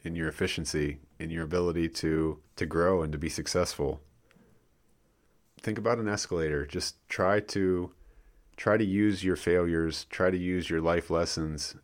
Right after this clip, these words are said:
as investments. You know, I'm starting to look at the, the most simple baseline that a failure is an investment. A failure in life is something that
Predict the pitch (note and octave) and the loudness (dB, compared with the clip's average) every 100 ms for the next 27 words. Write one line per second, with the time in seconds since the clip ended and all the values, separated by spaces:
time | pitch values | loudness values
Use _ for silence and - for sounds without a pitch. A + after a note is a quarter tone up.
0 | - E2+ D#2+ E2 D#2+ - - C#2 C#2 - | -4 -2 -2 0 2 2 0 -4 -4 -10
1 | - - D#2+ D#2 D#2+ - F2 F2 E2 - | -12 -8 -4 -4 -4 2 2 2 -4 -2
2 | E2+ E2 D#2 - _ _ _ _ _ _ | 0 0 -2 -8 _ _ _ _ _ _
3 | - - A#2+ F#2 E2+ F2+ E2+ - F2+ F2+ | -12 -4 -2 -2 -2 -2 -2 -2 -4 -2
4 | F2 G2 F2+ F2 F2+ F2+ - E2+ D#2+ D#2+ | -2 -2 -2 0 0 0 -2 -2 -2 -2
5 | D2+ - - E2+ E2+ F2+ F2 D#2+ D#2+ D#2 | -4 -6 -4 -2 0 0 0 -2 -4 -2
6 | D2+ D2 D2 C2 - - - _ _ _ | -2 -2 -4 -8 -10 -18 -20 _ _ _
7 | _ _ _ _ _ _ _ - D#2 - | _ _ _ _ _ _ _ -10 -8 -2
8 | F2 F#2 F#2 F2+ E2 E2+ D#2 D2 - E2 | 0 2 0 0 -2 -4 -4 -6 -6 -6
9 | D#2+ E2 D#2+ C#2+ | -6 -4 -4 -6